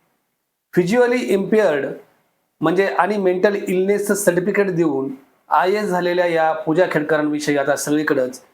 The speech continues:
प्रश्नचिन्ह उपस्थित होत आहेत. मुळात पूजा खेडकरांच्या येण्यापासूनच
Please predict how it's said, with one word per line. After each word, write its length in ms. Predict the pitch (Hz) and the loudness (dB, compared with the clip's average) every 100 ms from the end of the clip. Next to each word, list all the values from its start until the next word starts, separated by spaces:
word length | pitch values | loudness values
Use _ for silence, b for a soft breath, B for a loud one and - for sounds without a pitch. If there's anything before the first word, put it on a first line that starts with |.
| _ _ | _ _
प्रश्नचिन्ह 520 | 185 180 190 175 151 | -4 0 0 0 0
उपस्थित 440 | 139 143 131 - | -2 -2 -4 -4
होत 120 | 123 117 | -4 -2
आहेत. 140 | 101 - _ _ _ _ _ _ - | -4 -10 _ _ _ _ _ _ -2
मुळात 280 | 180 220 220 | 2 2 0
पूजा 200 | 190 214 214 | 0 0 0
खेडकरांच्या 600 | 196 196 190 185 185 196 | -2 2 2 2 2 2
येण्यापासूनच 920 | 151 160 180 202 196 180 156 151 151 | 2 -2 0 2 0 0 -2 -2 -8